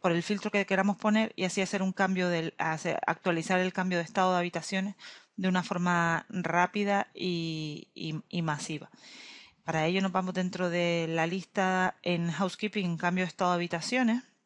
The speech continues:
Y aquí debemos genera-, generar,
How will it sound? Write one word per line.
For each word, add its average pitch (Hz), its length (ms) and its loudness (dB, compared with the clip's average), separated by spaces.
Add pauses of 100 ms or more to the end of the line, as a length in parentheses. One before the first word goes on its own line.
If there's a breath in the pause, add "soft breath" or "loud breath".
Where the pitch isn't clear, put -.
(840)
Y 165 80 -2
aquí 180 180 2
debemos 202 440 4 (380 loud breath)
genera-, 185 520 6
generar, 185 580 4